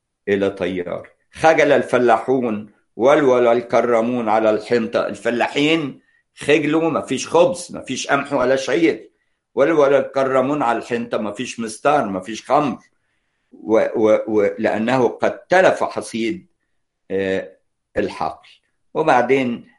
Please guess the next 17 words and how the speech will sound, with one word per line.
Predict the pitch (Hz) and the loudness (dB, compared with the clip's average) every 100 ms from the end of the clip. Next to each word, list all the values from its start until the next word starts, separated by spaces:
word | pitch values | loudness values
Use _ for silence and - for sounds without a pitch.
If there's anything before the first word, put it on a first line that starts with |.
| _ | _
يكمل | 127 139 143 127 113 107 | -4 -2 0 0 -2 -2
بقى، | 98 107 104 - - | 0 0 -4 -12 -4
الجفنة | 127 123 120 - 110 | -4 0 -2 -2 -2
يبست | 127 139 - 120 120 | 0 -2 0 -2 -2
والتينة | 110 117 117 104 | -8 -4 -4 -2
دبلت | 101 139 135 127 123 110 | 2 2 4 2 2 -4
والرمانة | 107 113 117 117 | -2 -2 0 0
والنخلة | 107 104 120 143 123 123 | -2 -2 -2 0 2 2
والتفاح. | 117 - 104 139 156 - _ | 2 -4 -4 -4 -4 -10 _
عمال | 117 117 170 180 160 | -2 2 4 4 2
يقول | 147 160 170 151 135 - _ _ | 4 6 4 2 -4 -14 _ _
إن | 135 147 131 | -2 0 -2
بصراحة | 127 - 123 165 143 | -2 0 2 2 0
كده | 131 175 175 175 - - - | 0 2 2 0 -8 -20 -6
ما | 117 | 0
عادش | 139 160 202 202 - | 2 4 4 2 -2
فيه | 160 175 190 185 | -2 0 2 2